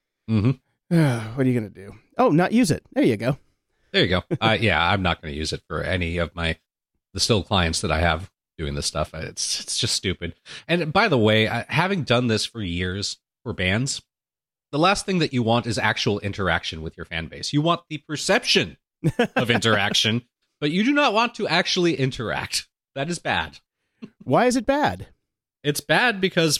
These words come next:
Speaker 1: first off, that's all you'll ever do, because you don't, I mean, it's, it's a mountain of stuff that comes in.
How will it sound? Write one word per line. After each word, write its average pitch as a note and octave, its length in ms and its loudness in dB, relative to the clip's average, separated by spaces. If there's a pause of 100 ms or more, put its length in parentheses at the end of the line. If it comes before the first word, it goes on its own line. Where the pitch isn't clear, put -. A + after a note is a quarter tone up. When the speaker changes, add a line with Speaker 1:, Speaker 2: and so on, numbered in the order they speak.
Speaker 1:
first F#3+ 280 -2
off, A#2 240 2
that's A#2+ 200 0
all C#3 220 2
you'll B2+ 240 2
ever G#2 240 0
do, A2 440 0 (260)
because G#2+ 340 0
you A#2 80 0
don't, A#2+ 200 2 (160)
I B2 120 0
mean, A2 240 0
it's, A#2 360 -2
it's C3+ 160 0
a A2+ 80 4
mountain G#2+ 560 0
of F#2 100 -6
stuff - 280 -8
that E2+ 140 -16
comes E2 240 -6
in. E2+ 180 -4